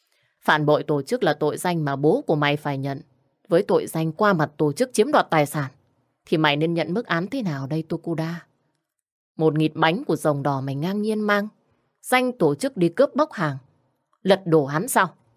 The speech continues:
"Không hề có chuyện đó, thưa ngài." "Nếu như tao giết mày, họ nói rằng tao đổi cùng giết tận, cho dù nhà mày ai cũng xứng đáng phải chết.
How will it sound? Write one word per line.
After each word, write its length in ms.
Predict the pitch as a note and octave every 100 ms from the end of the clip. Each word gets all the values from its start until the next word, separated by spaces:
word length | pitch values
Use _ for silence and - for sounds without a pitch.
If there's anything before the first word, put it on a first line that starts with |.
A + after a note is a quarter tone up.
| _ _ _ _ _ _ _ _ _ _
"Không 200 | G3+ F#3
hề 140 | E3
có 140 | D3+ G3
chuyện 220 | F#3 D3
đó, 180 | D3 E3+
thưa 160 | A3+ F#3+
ngài." 300 | D3 C3 - _ _ _ _ _ _ _ _ _ _ _ _ _ _
"Nếu 180 | E3 E3
như 140 | G3+
tao 220 | F#3 E3
giết 240 | D#3 A#3+ B3
mày, 360 | E3+ C3+ C3 B2+ _
họ 200 | - F#3
nói 200 | E3+ F3+
rằng 240 | C4 E3 D#3
tao 140 | A3+
đổi 220 | F3+ C#3+
cùng 240 | C#3 D3 C3+
giết 200 | C4 -
tận, 180 | D#3 C3 _ _ _
cho 140 | B3
dù 180 | G#3+ E3+
nhà 180 | D3+ D3
mày 240 | C#3+ C#3
ai 220 | - A3
cũng 160 | A#3 G#3+
xứng 240 | - F#3
đáng 240 | F3 D#3+ B3
phải 280 | - D#3 C3+
chết. 180 | -